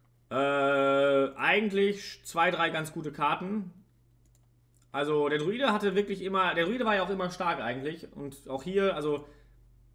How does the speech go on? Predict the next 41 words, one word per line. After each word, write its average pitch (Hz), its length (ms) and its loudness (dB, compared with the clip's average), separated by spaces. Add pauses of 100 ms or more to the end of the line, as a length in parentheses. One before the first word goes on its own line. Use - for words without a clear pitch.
ja, 101 140 -8
gerade 196 260 4
das 202 140 2
letzte 202 220 2
Set 190 200 -2
tut 160 160 -8
weh. 170 120 0
Also 147 220 -2
der 147 160 -4
Druide 185 260 -2
verliert 160 340 -6 (100)
schon 151 320 -6 (120)
nice 131 460 -6
Sachen, 127 500 -10
muss 135 120 -14
man 127 120 -12
sagen. 120 300 -12 (1600)
Dann 196 160 2
kommen 240 200 4
wir 240 80 2
noch 220 160 2
zum 190 320 0
Hunter. 208 580 -4 (1000)
Auch 175 200 -2
nicht 185 180 0
unbedingt 180 300 -2
mein, 165 220 2
also 156 200 -2
Hunter 190 200 2
ist 180 100 -4
auch 170 160 -4
nicht 170 200 -10
gar, 151 280 -6
weit 165 160 0
davon 160 160 -6
entfernt, 156 300 -4
mein, 143 400 -6 (640)
mein 143 220 -2
Deck 160 220 -6
zu 143 100 -4
sein. 135 360 -6